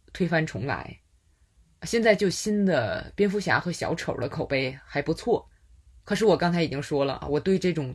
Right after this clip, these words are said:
端着的所谓写实风格的超级英雄电影不太感兴趣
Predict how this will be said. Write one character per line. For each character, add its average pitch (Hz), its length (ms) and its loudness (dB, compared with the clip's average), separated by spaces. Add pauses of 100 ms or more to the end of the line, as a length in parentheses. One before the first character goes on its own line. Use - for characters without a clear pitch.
(120)
端 190 340 6
着 165 180 2
的 104 360 -6 (720)
所 170 200 4
谓 196 140 6
写 160 320 2
实 - 200 -4
风 165 240 0
格 95 180 -6
的 123 100 -2
超 151 200 -4
级 135 60 -6
英 147 140 -4
雄 143 140 -6
电 139 180 -2
影 110 120 -6
不 - 120 -10
太 151 160 -2
感 120 160 -4
兴 120 200 -6
趣 - 240 -14